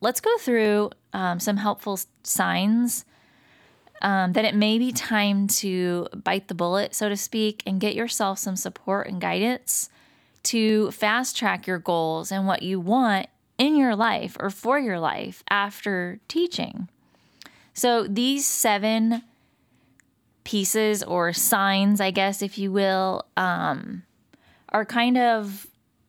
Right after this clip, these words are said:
you know, what I went through and a lot of other teachers out there that I've been talking to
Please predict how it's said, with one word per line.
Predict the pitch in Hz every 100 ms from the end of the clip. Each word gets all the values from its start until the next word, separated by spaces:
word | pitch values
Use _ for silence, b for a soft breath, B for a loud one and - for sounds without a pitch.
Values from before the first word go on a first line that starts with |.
| _ _ _ -
you | 220
know, | 214 196 190 -
what | 190 208 -
I | 190 220 240 226
went | 202 190 -
through | - 185 175 175 180
and | 190
a | 190
lot | 170 185 240
of | 285 220
other | 196 190
teachers | 202 202 190 185 185
out | 202 214
there | 202
that | 185 -
I've | 196 233
been | 220
talking | 202 170 175 175
to | 175 - 175 170